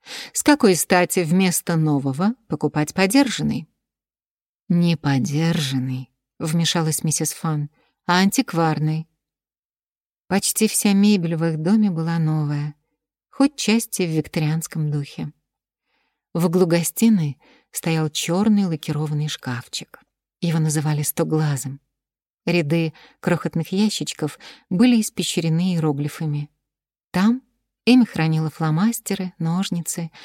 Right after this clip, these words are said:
кукольную одежду, клей, блёстки.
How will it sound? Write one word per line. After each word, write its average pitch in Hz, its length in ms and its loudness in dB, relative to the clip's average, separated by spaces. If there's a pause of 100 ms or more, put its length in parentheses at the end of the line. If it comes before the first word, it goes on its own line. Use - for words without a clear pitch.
(240)
кукольную 165 500 2
одежду, 170 600 -2
клей, 170 480 -2 (140)
блёстки. 147 840 -4